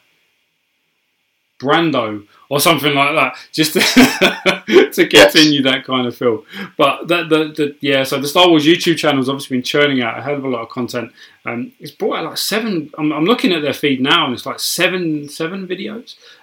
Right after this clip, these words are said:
Speaker 1: even though they're only short snippets, but nevertheless, it just emphasises they're really starting to drive the hype, uh,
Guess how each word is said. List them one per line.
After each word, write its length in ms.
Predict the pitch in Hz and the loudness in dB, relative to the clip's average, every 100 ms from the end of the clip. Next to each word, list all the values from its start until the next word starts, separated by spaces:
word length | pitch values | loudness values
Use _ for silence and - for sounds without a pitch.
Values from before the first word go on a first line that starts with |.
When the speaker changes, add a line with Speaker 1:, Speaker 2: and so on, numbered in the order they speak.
| - | 2
Speaker 1:
even 200 | 180 180 | 4 4
though 140 | 156 | 2
they're 140 | 151 147 | 2 2
only 160 | 135 | 0
short 260 | 127 151 135 | 0 -4 -4
snippets, 440 | 175 185 156 110 | -4 -2 -2 -6
but 200 | - 135 | -10 -8
nevertheless, 680 | 156 147 131 135 139 - - - - _ | -6 -4 -2 -2 -2 -6 -14 -18 -20 _
it 80 | 131 | -4
just 160 | 160 180 | -2 -2
emphasises 500 | 156 143 147 131 123 | -2 0 0 0 -2
they're 160 | 135 | -4
really 280 | 131 156 160 | 2 2 2
starting 520 | 156 - - 151 143 | -2 -6 -4 -4 -4
to 120 | 131 113 | -8 -8
drive 560 | 131 135 127 123 107 _ _ _ - | -4 -2 0 -2 -6 _ _ _ -12
the 60 | |
hype, 420 | 127 - 139 - - _ _ _ - | -8 -4 -6 -6 -18 _ _ _ -10
uh, 400 | 120 113 113 107 | -8 -6 -8 -12